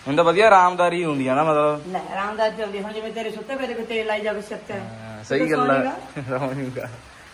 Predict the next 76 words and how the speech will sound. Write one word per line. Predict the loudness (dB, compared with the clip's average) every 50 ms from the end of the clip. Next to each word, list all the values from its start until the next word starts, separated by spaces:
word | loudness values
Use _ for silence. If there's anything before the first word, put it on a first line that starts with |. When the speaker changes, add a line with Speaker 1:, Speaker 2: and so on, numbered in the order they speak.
| -20 -20 -20 -20 -20 -20 -20 -20 -20 -18 -14
Speaker 1:
ਠੀਕ | -12 -10 -10 -8 -8 -6
Speaker 2:
ਪਰ | -6 -6 -4 -2 0
Speaker 1:
ਆ। | 2
Speaker 2:
ਮੈਂ | 2 2
ਤਾਂ | 0 -2 -4
ਹੁੰਦੀ | -4 -6 -10
ਆ | -10 -10 -10
ਕਮਲ। | -8 -8 -8 -8 -8 -10 -14 -14 -14 -20 -10 -4 -2
ਪਰ | -2 -2
ਇਹ | -2 -4 -4 -4 -4 -4 -4 -6 -6 -8 -10 -14 -18 -18 -10 -4 -2
ਆਪਾਂ | -2 0 2 2 2
ਨੂੰ | 4 2 0
ਇਹ | -2 -2
ਹੁੰਦਾ | -4 -4 -4
ਵੀ | -2 -2
ਹੁਣ | -4 -4
ਦੁੱਧ | -6 -6 -6 -6
ਨਾ | -4 -6 -6
ਘਟਣ। | -6 -6 -8 -8 -10
Speaker 1:
ਹੂੰ। | -12 -12 -16 -14 -6 -4 -2 -2 -2 -2
Speaker 2:
ਤੇ | -2 -4
ਹੁਣ | -4 -4 -6 -8
ਮ-, | -10 -10 -10 -10
ਆਹ | -8 -6 -4 -4 -4 -4
ਮੱਖੀਆਂ | -6 -8 -8 -6 -6 -4
ਬੈਠਣਗੀਆਂ, | -4 -4 -6 -8 -8 -8 -6 -6
ਇਹਨਾਂ | -6 -6
ਨੂੰ | -4 -4
ਤੰਗ | -4 -4 -4 -2
ਕਰਨਗੀਆਂ। | 0 0 0 0 -2 -6 -6 -6 -8 -10 -14 -18 -20 -20 -18 -14 -8
ਜਿਵੇਂ | -4 -2 -2
ਆਪਾਂ | -2 -2 -2
ਕਹਿੰਦੇ | -4 -2 -4
ਨੇ | -4 -6
ਆਪਣੀ | -4 -4
ਨੀਂਦ | -4 -4 -4 -6 -6
ਨਹੀਂ | -8 -8 -8
ਪੂਰੀ | -8 -8 -6
ਹੋਈ, | -6 -6
ਬੇਰਾਮੀ | -6 -4 -2 0 0 0 0 -2 -4 -4 -4
ਵਾਲਾ | -4 -4
ਕੰਮ | -4 -6 -6 -6 -6 -6
ਹੋਇਆ | -6 -6
ਨਾ। | -4 -2 -2 -2
Speaker 1:
ਹੂੰ। | -2
Speaker 2:
ਹੁਣ | -2 -4 -8 -10 -10 -8 -4 -4
ਜੇ | -2
ਪਸ਼ੂ | 0 2 2 2 2 -2
ਵੀ | -6
ਬੇਰਾਮ | -4 -2 0 2 2 2 2 2
ਹੋਇਆ, | 2 2 2
ਦੁੱਧ | 2 2 0 -2
ਵਿਚਾਰਾ | -2 -2 0 0 2 2 0
ਸੁਕਾਊਗਾ | 0 -2 -2 0 0 0 0 -2
ਹੀ। | -2 -4 -4
Speaker 1:
ਸੁਕਾਊਗਾ | -2 4 6 6 6 6 4 2
ਹੀ। | 4 6
Speaker 2:
ਦੁੱਧ | 6 6
Speaker 1:
ਅਸਲ | 6 4 4
'ਚ | 6
ਮੈਂ | 6 8
Speaker 2:
ਸੁਕਾਊਗਾ। | 8 6
Speaker 1:
ਕਹਿੰਦਾ | 6 6 6 6 6 4 4 0 -2 -2
ਵਜ੍ਹਾ | -2 0 0 -2
ਇਹ | 0 4 6 6 6
ਹੁੰਦੀ | 6 6 2
ਆ | 0
ਵੀ | -2 -2
ਕੋਈ | -4 -6 -4
ਚਿੱਚੜ | -4 -4 -4 -4 -4 0 0
ਵਗੈਰਾ | 2 2 2 2 2 4 4
ਜਾਂ | 2 2
ਜੂਆਂ | 0 0 -2 -4 -2
ਚਾਮ | 0 0 0 0 -2
ਜੂਆਂ | -6 -4 -4 -4 -4
ਜੀਆਂ। | -4 -2 -2 -2 -2